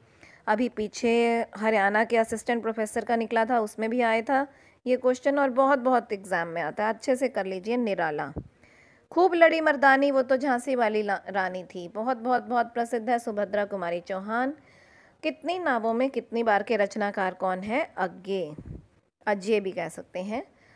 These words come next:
मृणाल किस उपन्यास की नायिका है? वो है त्यागपत्र की। वैदेही व-, वनवास रचना के रचयिता हरिऔध। गीत फरोश के रचनाकार भवानी प्रसाद मिश्र,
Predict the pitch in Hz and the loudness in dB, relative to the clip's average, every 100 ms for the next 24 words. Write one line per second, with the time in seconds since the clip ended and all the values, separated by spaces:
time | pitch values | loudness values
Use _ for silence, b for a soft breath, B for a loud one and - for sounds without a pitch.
0 | b 240 240 254 254 277 294 220 208 196 | b 0 4 6 6 6 2 -4 -4 -4
1 | 196 190 185 180 202 185 185 185 220 247 | -4 -2 -4 -4 -6 -4 -4 -2 -4 0
2 | 247 220 165 175 165 _ 196 214 240 - | -2 -2 -6 -6 -8 _ 2 2 2 0
3 | 262 277 277 269 294 294 b b b 247 | 2 0 0 -4 -6 -8 b b b 4
4 | 254 240 247 294 269 208 - - 196 196 | 6 6 4 0 2 0 0 -4 -2 0
5 | 185 190 233 - 226 196 - 202 208 214 | 0 2 0 -4 -6 -6 -2 -4 -2 -4
6 | 190 180 185 185 226 240 190 175 175 170 | -4 -4 -8 -4 -2 -2 -6 -8 -8 -6
7 | 196 311 - _ _ b b b _ _ | -4 -6 -8 _ _ b b b _ _
8 | _ _ _ _ _ - 202 285 330 - | _ _ _ _ _ -14 -4 -2 -2 -2
9 | 294 269 285 302 - 277 262 262 269 262 | 2 4 4 2 -2 2 2 0 -2 0
10 | 269 269 269 233 202 185 190 190 196 - | 2 2 0 -2 -2 -2 -4 -4 -6 -2
11 | 196 190 - 190 233 - 277 | -4 -4 -6 -6 -6 -2 -2